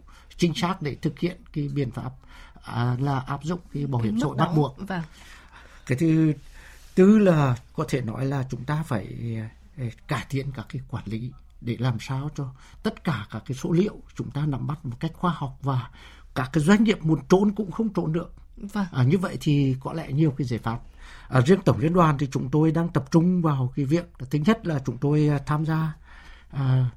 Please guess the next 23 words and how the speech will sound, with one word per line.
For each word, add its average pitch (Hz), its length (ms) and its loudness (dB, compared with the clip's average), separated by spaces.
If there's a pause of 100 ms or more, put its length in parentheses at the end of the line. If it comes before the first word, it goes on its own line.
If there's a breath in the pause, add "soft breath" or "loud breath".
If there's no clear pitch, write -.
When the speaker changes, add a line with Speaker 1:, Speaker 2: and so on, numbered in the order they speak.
(680 soft breath)
Speaker 1:
tham 160 240 2
gia 165 260 2
với 127 240 -2
các - 160 -10
cái 131 140 -6
cơ 151 160 2
quan 151 220 -2
trong 156 160 -4
việc 117 180 -2 (100)
thanh 185 220 0
tra, 151 280 -4
kiểm 117 160 -6
tra 143 220 -4
cũng 196 200 0
như 185 160 0
tham 180 220 2
gia 175 120 -2
xây 185 240 0
dựng 175 240 0
các 107 140 -10
cái 139 180 -2
chế 147 160 -4
độ 143 160 -4